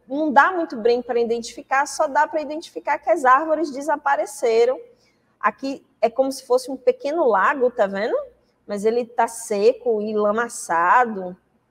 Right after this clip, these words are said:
Analisei toda a imagem, aí eu venho pra pergunta. A imagem apresenta uma estratégia que é utilizada por produtores rurais no Brasil com o objetivo de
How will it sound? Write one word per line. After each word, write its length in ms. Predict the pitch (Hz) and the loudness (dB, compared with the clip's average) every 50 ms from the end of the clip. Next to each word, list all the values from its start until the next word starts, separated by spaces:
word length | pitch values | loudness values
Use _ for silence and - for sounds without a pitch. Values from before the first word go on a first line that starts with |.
| _ _ _ _ _ _ _ _ _ _ _ _ _ _ _ _ _ _ _ _ _ _ _ _ _ _ _ _ - | _ _ _ _ _ _ _ _ _ _ _ _ _ _ _ _ _ _ _ _ _ _ _ _ _ _ _ _ 0
Analisei 640 | 415 427 359 254 220 208 220 233 196 185 196 190 190 | 2 2 2 2 0 0 0 -2 -2 -4 -6 -6 -6
toda 300 | 190 - 196 190 185 208 | -8 -10 -6 -2 0 0
a 40 | |
imagem, 640 | 240 262 262 247 254 294 330 330 269 214 - 165 - - _ _ _ _ _ _ _ _ _ _ _ | 2 2 0 -2 -2 -2 -2 -2 -2 -4 -6 -10 -16 -18 _ _ _ _ _ _ _ _ _ _ _
aí 220 | - 180 - 185 196 | -2 -2 0 0 -2
eu 80 | 220 | -2
venho 260 | 208 220 214 220 233 | -2 -2 -2 -2 -2
pra 140 | 226 247 247 | -2 -4 -2
pergunta. 640 | 240 330 349 359 294 226 190 185 175 175 _ - - _ _ _ _ _ _ _ _ _ _ _ _ _ _ _ _ _ _ _ _ _ _ _ _ _ _ _ _ _ _ _ _ _ | 2 0 0 0 -2 -8 -8 -10 -12 -14 _ -20 -20 _ _ _ _ _ _ _ _ _ _ _ _ _ _ _ _ _ _ _ _ _ _ _ _ _ _ _ _ _ _ _ _ _
A 200 | - 294 392 370 | -2 -2 0 0
imagem 600 | 320 269 220 185 180 180 180 196 208 226 226 214 | 0 -2 -2 -2 -2 -2 -4 -4 -4 -4 -4 -4
apresenta 720 | 202 190 180 - 180 170 160 165 165 170 180 196 190 214 | -6 -8 -8 -6 -6 -6 -4 -6 -6 -8 -8 -8 -8 -8
uma 180 | 196 208 202 208 | -8 -6 -6 -8
estratégia 800 | 220 - - - 247 226 226 226 - 185 180 185 180 202 208 | -8 -10 -6 -4 -2 -2 -2 -2 -4 -4 -4 -4 -4 -8 -10
que 220 | 208 _ - 226 214 | -10 _ -4 0 2
é 120 | 214 247 | 2 2
utilizada 840 | 277 294 285 - 311 269 277 277 233 208 202 185 185 180 202 208 202 | 2 0 -4 -8 -10 -8 -8 -6 -2 0 2 2 2 2 0 -2 -4
por 240 | 202 - 233 226 - | -4 -4 -6 -6 -4
produtores 800 | - - 277 302 269 277 277 285 - 214 208 208 208 214 202 196 | 0 2 2 2 2 -2 -6 -6 -4 -4 -2 -4 -4 -6 -8 -6
rurais 500 | 226 285 330 311 254 202 190 196 202 202 | -4 -2 2 4 4 4 4 2 0 -2
no 140 | 214 220 214 | -4 -4 -2
Brasil 500 | 233 240 240 226 208 196 202 226 247 254 | 0 0 0 0 -2 -4 -8 -6 -8 -8
com 240 | - - 277 277 | -8 -6 -4 0
o 80 | 277 269 | 4 2
objetivo 800 | 262 220 226 214 214 208 196 196 - - 240 262 277 254 269 247 | 2 2 0 -6 -6 -6 -6 -8 -12 -12 -10 -10 -8 -8 -8 -8
de 500 | 208 175 180 185 202 247 285 339 - | -8 -10 -10 -6 -4 -4 -2 -4 -4